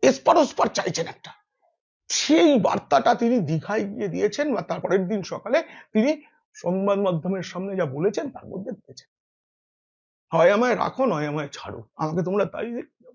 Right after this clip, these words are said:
এই প্রসঙ্গে বলি, যদিও আমার প্রশ্নের মধ্যে ছিল না, দিলীপ ঘোষের বিয়ে নিয়ে অনেকে অনেক কিছু বলছেন। চায়ের দোকান থেকে বাস স্ট্যান্ড, সবাই বলছে বিয়ে করে বয়ে গেছে, হ্যান ত্যান। আমি সব বলার পক্ষপাতী নই,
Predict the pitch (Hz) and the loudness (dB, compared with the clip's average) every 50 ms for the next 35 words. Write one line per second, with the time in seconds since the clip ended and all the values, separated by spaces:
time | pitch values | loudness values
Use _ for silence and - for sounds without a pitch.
0 | - - 403 480 539 539 - - 480 - 440 453 440 466 453 427 440 339 226 202 | 0 4 6 8 8 8 8 6 6 8 8 8 8 6 6 6 6 6 8 8
1 | 247 285 294 262 208 208 240 254 285 311 320 330 262 - 254 247 - 311 330 330 | 8 8 8 8 8 6 6 8 8 8 8 8 8 6 6 4 6 6 4 6
2 | 311 269 240 294 - - 254 262 247 226 240 202 175 220 262 294 294 247 311 - | 6 6 6 4 4 4 4 4 6 6 6 6 6 6 4 4 4 4 2 4
3 | - 370 330 220 160 160 233 247 302 330 339 359 359 349 277 240 269 277 233 294 | 4 4 4 4 6 6 6 6 6 6 6 6 4 6 6 6 6 6 8 6
4 | 269 262 262 262 277 247 - 247 196 - 143 120 - 139 147 143 - 220 190 247 | 6 6 4 2 2 2 2 2 2 0 -2 -6 -6 -8 -4 0 2 6 8 10
5 | 269 269 240 - - - 269 269 269 254 277 285 254 214 208 196 - - 330 349 | 8 8 6 2 0 0 0 0 0 0 2 2 4 4 2 0 0 -2 -4 -4
6 | - - 220 247 240 247 254 285 285 208 143 156 202 214 247 254 254 247 254 247 | -4 0 2 2 2 2 2 0 0 0 0 0 0 2 4 4 4 4 4 6
7 | 247 254 254 220 185 214 233 240 247 247 240 233 - 247 233 233 - 330 330 226 | 8 8 8 8 8 4 4 4 6 4 4 2 2 -2 -2 -2 -2 -2 0 0
8 | 202 233 233 196 269 285 240 - - - 240 - - - - - 175 220 220 269 | 0 -2 -2 -2 -2 -2 0 2 2 2 0 0 -6 -14 -12 -8 -8 -6 -4 -2
9 | 285 370 403 277 | -2 0 0 0